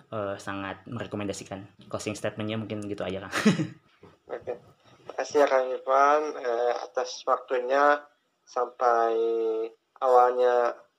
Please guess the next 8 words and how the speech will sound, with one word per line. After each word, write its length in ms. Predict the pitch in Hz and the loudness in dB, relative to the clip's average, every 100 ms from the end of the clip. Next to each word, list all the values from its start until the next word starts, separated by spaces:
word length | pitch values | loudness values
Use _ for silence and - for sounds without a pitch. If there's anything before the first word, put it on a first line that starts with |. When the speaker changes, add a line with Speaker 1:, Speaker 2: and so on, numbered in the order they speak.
| _ | _
Speaker 2:
ingin 260 | 156 139 139 | -4 0 2
mengurangi 560 | 135 135 135 135 131 | 2 6 6 4 2
kegiatan 840 | 147 131 123 123 123 143 143 143 147 - - - | -2 -2 2 4 4 4 4 2 -8 -12 -12 -10
dan 140 | - 117 | -10 -8
ternyata 360 | 113 123 123 131 | -6 -4 -4 -4
Speaker 1:
<laughs> 360 | 120 - - | -4 -8 -16
Speaker 2:
alhamdulillah 380 | 131 127 135 147 | -10 2 6 6
bela-belain 800 | 131 131 127 123 120 139 156 | 8 8 8 6 4 4 2